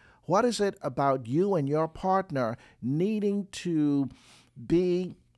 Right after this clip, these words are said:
intimately involved with another naked couple? Tho-, that's, that's, that's, that's an arena. Because once you begin to get those kinds of pictures in your head,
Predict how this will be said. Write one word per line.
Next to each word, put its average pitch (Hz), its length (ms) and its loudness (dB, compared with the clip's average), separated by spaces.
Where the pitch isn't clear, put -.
intimately 202 880 2
involved 120 920 2
with 156 460 2
another 147 520 2
naked 147 640 0
couple? 123 480 -4
Tho-, 165 240 -6
that's, 208 300 -6
that's, 202 360 -8
that's, 208 320 -4
that's 214 280 -6
an 160 80 2
arena. 143 680 4
Because 180 300 4
once 254 300 2
you 233 60 0
begin 175 320 2
to 160 100 0
get 156 340 0
those 156 240 4
kinds 180 340 0
of 147 140 -2
pictures 175 380 0
in 139 120 0
your 135 160 0
head, 151 440 -2